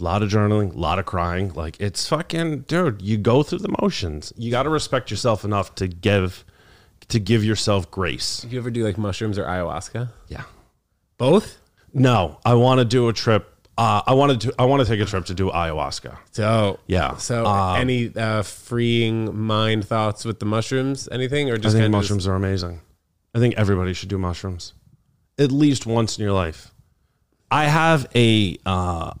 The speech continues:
Speaker 1: uh, um, a
Speaker 2: I did it.
Speaker 1: thirty-day supply of microdosing.
Speaker 2: Oh,
Speaker 1: I'm gonna,
Speaker 2: really?
Speaker 1: I might, I might, I might, I actually, I'm very close to debating it, but I might microdose to start the new year. Yeah.
Speaker 2: I did it, like, three weeks ago, and I ate too much.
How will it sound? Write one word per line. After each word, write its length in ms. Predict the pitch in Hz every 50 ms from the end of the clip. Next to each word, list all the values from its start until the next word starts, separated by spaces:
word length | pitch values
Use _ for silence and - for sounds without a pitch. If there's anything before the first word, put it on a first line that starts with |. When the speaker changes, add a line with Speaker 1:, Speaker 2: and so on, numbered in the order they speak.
| _ -
Speaker 1:
uh, 280 | 92 90 87 85 - -
um, 520 | - 90 87 87 85 80 80 78 78 78 - _ -
a 40 | 107
Speaker 2:
I 20 |
did 80 | 107 117
it. 40 | 120
Speaker 1:
thirty-day 300 | 120 123 123 120 123 110
supply 360 | - - 104 - 110 107 104
of 80 | 101 92
microdosing. 640 | 101 98 95 - 87 85 85 82 80 - 76 78 - _
Speaker 2:
Oh, 20 |
Speaker 1:
I'm 60 | -
gonna, 140 | 127 131 127
Speaker 2:
really? 280 | 127 135 135 120 104 98
Speaker 1:
I 80 | 110
might, 220 | 113 117 120 110 - 107 110 104 -
I 80 | 107 110
might, 340 | 110 110 110 113 101 - _ _ _ _ _ _ _ _ _ _ _ _ _ - _ _ _ _ _ _ _ _ _ _ _ -
I 80 | - 123
might, 220 | 131 135 139 135 -
I 180 | 110 123 127 135
actually, 340 | 131 - - 120 98 110 98
I'm 260 | 110 110 107 95 95
very 360 | 95 98 110 117 120 120 113
close 300 | 101 - 110 104 98 -
to 100 | - 98
debating 420 | 95 92 85 101 98 92 87 85 80
it, 160 | 82 80 -
but 120 | 98 95
I 60 | 92 98
might 200 | 101 101 - -
microdose 580 | 90 92 92 90 - 90 85 82 80 - -
to 80 | - -
start 240 | 80 82 85 80 -
the 80 | -
new 120 | 87 85 80
year. 280 | 76 60 60 - - - _ _ _ _ _ _ _ _ _ _ _ _ _ _ _ _ _ _ _ _ _ _ _ _ -
Yeah. 220 | 90 87 82 82 - - _ _ -
Speaker 2:
I 260 | 104 107 110 110 113 107
did 240 | 95 - 117 107
it, 160 | 107 107 92 80
like, 160 | 101 98 - - _
three 220 | - 113 110 107 104
weeks 260 | 98 101 95 - -
ago, 160 | 101 95 90
and 80 | 90 90
I 40 | 87
ate 200 | 78 87 87 -
too 140 | - 92 90
much. 420 | 87 82 80 80 - - - -